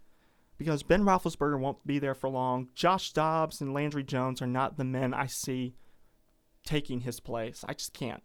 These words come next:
unless they really believe in those two. And it's no offense to them. I mean, Landry has, has shown, though, he's not ready to lead a team in the pros. And Josh Dobbs,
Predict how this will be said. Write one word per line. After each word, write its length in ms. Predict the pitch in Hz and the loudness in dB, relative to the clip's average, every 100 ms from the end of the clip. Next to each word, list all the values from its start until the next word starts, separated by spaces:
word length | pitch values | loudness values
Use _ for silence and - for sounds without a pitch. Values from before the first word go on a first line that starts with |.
| - | -10
unless 540 | 143 143 147 - - | -4 0 0 -2 -10
they 260 | 131 127 139 | -8 -4 -2
really 260 | 143 139 135 | 0 0 -2
believe 320 | 127 127 127 | -4 -4 -6
in 80 | 127 | -10
those 180 | - | -12
two. 260 | - 101 - - _ _ - | -10 -10 -10 -14 _ _ -6
And 120 | 147 | -4
it's 120 | 185 | -2
no 120 | 226 247 | 0 0
offense 320 | - 185 - | 0 -4 -2
to 80 | 143 | 0
them. 180 | 151 | 2
I 60 | 123 | 0
mean, 160 | 139 135 | 0 0
Landry 340 | 165 202 185 | 0 0 0
has, 160 | 147 151 | 0 0
has 280 | 151 180 | -2 -4
shown, 360 | - 160 170 151 | -2 -2 -2 0
though, 300 | 131 127 127 - - - - | 0 0 -2 -10 -20 -20 -10
he's 220 | - 160 | -6 0
not 420 | 143 151 175 - - - | 2 2 0 -2 -14 -6
ready 360 | 143 160 165 | -2 0 -2
to 100 | 151 | -2
lead 200 | 131 131 | -4 -4
a 20 | 131 | -6
team 380 | - 185 135 - - - | -6 -6 -6 -12 -20 -10
in 140 | 151 | -4
the 60 | 151 | -4
pros. 500 | - 180 175 - - - - _ - | -2 -2 -2 -6 -12 -20 -20 _ -2
And 120 | 151 | 0
Josh 320 | 175 175 - | 0 -2 -4
Dobbs, 600 | 139 170 185 127 - - | 0 0 2 0 -4 -14